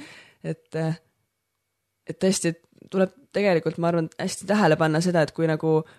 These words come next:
kui kipub asi <laughs> nii-öelda siis käest ära minema, et nagu tõesti võtta teadlikult see otsus, et nüüd ma nagu võtan kellegi endaga kaasa. Ma näitan talle, kuidas, kuidas mingid asjad käivad, ma nä-,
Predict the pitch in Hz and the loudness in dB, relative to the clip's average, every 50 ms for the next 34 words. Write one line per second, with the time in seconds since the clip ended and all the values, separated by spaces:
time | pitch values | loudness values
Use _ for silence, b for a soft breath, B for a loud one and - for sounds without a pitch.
0 | b b - 160 160 - 190 208 - 170 - 190 226 - 220 165 - - 311 196 | b b -10 -8 -8 -4 -6 -6 -4 0 2 4 4 6 6 8 8 10 10 10
1 | 185 170 156 165 180 196 190 - - 196 202 254 214 - 196 196 190 180 175 170 | 10 10 8 4 0 -2 -2 0 2 2 4 2 2 2 2 4 4 4 4 2
2 | 165 151 151 151 143 151 _ - 160 156 - 156 143 - _ _ - 190 196 196 | 2 0 0 -2 -4 -4 _ -6 -6 -4 -4 -4 -6 -8 _ _ -2 -2 -2 -2
3 | - 175 180 196 - 175 - - 214 202 170 147 - 139 - - 151 - - 156 | -2 -2 -2 0 0 -2 0 4 4 6 6 4 2 -2 -4 -4 -6 -2 0 0
4 | 151 147 - B B B B 170 196 - - 190 156 160 156 - 185 190 196 185 | 0 0 0 B B B B 2 2 2 0 -4 -4 -4 -2 0 0 0 2 2
5 | 170 156 156 151 151 - 151 151 151 160 b b b b b b b _ _ _ | 2 2 2 0 -2 -2 -2 -2 -2 -2 b b b b b b b _ _ _
6 | _ _ - 185 196 - - 180 165 170 143 202 220 202 170 151 143 151 151 165 | _ _ 0 0 0 2 2 0 0 2 2 4 4 6 6 4 4 2 0 -2
7 | 170 - - 180 196 180 170 160 160 175 185 165 160 165 - 151 160 170 170 _ | -2 -4 -4 -2 0 0 2 0 2 4 4 4 4 2 0 -2 -4 -4 -8 _
8 | _ _ _ _ _ _ _ _ - 165 180 196 233 226 - 180 - - 170 170 | _ _ _ _ _ _ _ _ -6 -2 2 2 2 2 2 0 2 2 2 2
9 | 165 165 175 175 175 - - - - - 180 196 185 - 190 175 170 170 170 180 | 2 2 0 0 -2 -2 -4 -8 -8 -6 -2 -2 -2 -2 -2 -2 0 2 2 2
10 | 190 - 165 170 - 175 175 165 151 - 156 156 156 160 175 - | 2 2 -2 0 2 2 2 2 2 0 -2 -2 0 0 -2 -2